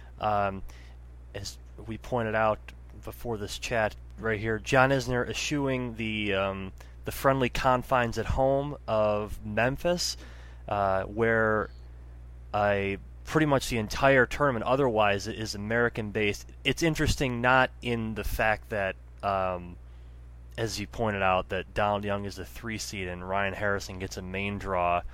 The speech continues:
um, makes the cut alone on it. But this one's more interesting,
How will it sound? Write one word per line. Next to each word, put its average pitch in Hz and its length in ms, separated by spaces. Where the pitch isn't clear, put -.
um, 90 440
makes 110 360
the - 80
cut - 400
alone 101 440
on 87 200
it. 85 120
But 98 120
this 147 320
one's 127 280
more 117 300
interesting, 107 640